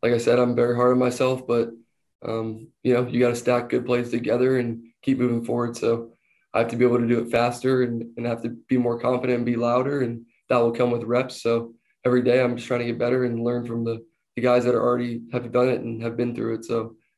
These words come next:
it's, you know, the two buckets, you know, you have two buckets, and one of them's good, one of them's bad, and you gotta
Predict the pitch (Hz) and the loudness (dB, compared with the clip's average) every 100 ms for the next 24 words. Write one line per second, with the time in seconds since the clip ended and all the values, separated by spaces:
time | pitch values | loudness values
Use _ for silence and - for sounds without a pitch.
0 | _ - 127 - - - 117 117 117 - | _ -12 -10 -12 -8 -2 0 0 -2 -2
1 | 131 117 117 127 - - _ _ _ _ | 0 0 -2 -6 -10 -20 _ _ _ _
2 | - 120 117 117 113 - 120 120 123 131 | -4 -4 -2 -2 -2 -4 -2 -2 -2 -6
3 | - 117 113 - _ _ _ - 131 127 | -6 -8 -8 -14 _ _ _ -6 0 2
4 | 127 113 131 135 127 127 120 123 131 131 | 2 4 4 4 4 2 2 2 2 0
5 | 120 120 117 | 0 -2 -4